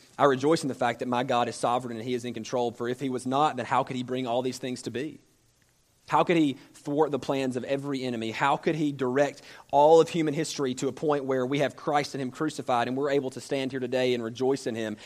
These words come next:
And not only rejoice in him, but look and say, "Praise God, for his steadfast love fills the earth." And so we rejoice and we know that God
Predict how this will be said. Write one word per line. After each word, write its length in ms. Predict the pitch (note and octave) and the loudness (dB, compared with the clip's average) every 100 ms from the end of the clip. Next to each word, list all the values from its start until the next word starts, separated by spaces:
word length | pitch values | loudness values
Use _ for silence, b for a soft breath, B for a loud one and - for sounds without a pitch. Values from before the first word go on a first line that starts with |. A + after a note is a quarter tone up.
| B | B
And 100 | C3+ | 2
not 120 | D#3 | 6
only 120 | E3 D3+ | 6 4
rejoice 360 | C#3+ D3+ D#3+ | 0 0 -2
in 60 | C#3 | -2
him, 100 | C3+ | -4
but 100 | C3+ | 0
look 220 | D#3 D3 | 0 0
and 80 | C3+ | 0
say, 200 | D#3 C3 B - | 0 0 B -4
"Praise 320 | F3+ F3 C#3+ | 2 2 2
God, 400 | C#3+ D3+ C#3 C3 | 4 6 6 2
for 80 | C3+ | -2
his 140 | C#3 | -4
steadfast 560 | - D#3 C#3+ D3 C3+ - | 0 -2 0 -2 -2 -4
love 280 | B2 A2 G#2 | -2 -2 -4
fills 220 | B2 A2+ | -6 -6
the 180 | A2 G2+ | -6 -6
earth." 300 | D#2+ - _ _ _ _ _ _ _ _ _ _ B B B _ _ - | -8 -16 _ _ _ _ _ _ _ _ _ _ B B B _ _ -10
And 80 | A#2+ | 2
so 160 | D3 | 2
we 120 | D3+ | 4
rejoice 500 | C3+ B2+ C#3 D#3+ E3 | 2 2 2 2 2
and 80 | C#3+ | -2
we 80 | C3 | 0
know 320 | C3 C#3 D3 | 4 6 6
that 160 | D3 C3 | 2 0
God 380 | C#3 C3 C#3 | 2 4 2